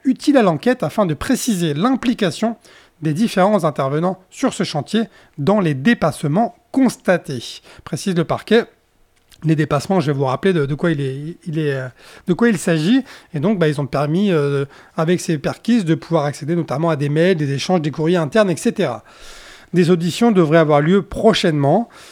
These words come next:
Une opération qui fait suite à la plainte déposée le dix décembre dernier, donc par, euh, France Nature Environnement. Cette association environnementale dénonçait l'emprise d'au moins quatre-vingt-six hectares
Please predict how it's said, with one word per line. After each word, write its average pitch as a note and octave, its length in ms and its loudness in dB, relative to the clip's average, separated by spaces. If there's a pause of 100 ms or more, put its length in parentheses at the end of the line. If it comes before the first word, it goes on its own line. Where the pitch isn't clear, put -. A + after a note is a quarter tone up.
(340)
Une F#3+ 100 4
opération G3+ 500 4
qui F3+ 160 -4
fait F3+ 160 -2
suite - 300 -4
à E3 80 2
la D3+ 120 0
plainte F#3 380 -4
déposée E3+ 440 0
le D3 120 0
dix F3 160 -2
décembre G#3+ 360 2
dernier, F3+ 240 2
donc E3+ 320 -2
par, F#3 300 0 (120)
euh, D#3+ 140 0
France A3+ 300 -2
Nature G3 320 0
Environnement. E3 500 0 (880)
Cette - 220 -6
association D#3 680 -2
environnementale D3 760 0
dénonçait F#3+ 500 2
l'emprise F3 640 2
d'au D#3+ 140 0
moins F3+ 180 -2
quatre-vingt-six G#3+ 760 0
hectares E3 460 -4